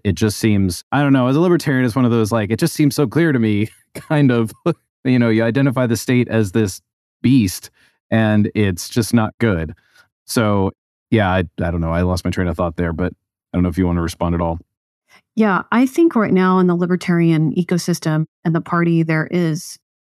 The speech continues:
Speaker 2: very much, like, an awareness that there is a one world government apparatus that is behaving in a very beast-like manner, you know, whether that's the beast or not, whether you think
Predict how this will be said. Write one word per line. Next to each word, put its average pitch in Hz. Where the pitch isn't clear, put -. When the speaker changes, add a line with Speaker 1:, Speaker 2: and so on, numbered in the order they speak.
Speaker 2:
very 196
much, 190
like, 180
an 170
awareness 151
that -
there 160
is 151
a 151
one 160
world 165
government 170
apparatus 147
that 170
is 156
behaving 165
in 160
a 151
very 147
beast-like 143
manner, 139
you 147
know, 135
whether 165
that's 170
the 160
beast 160
or 156
not, 269
whether 180
you 160
think 220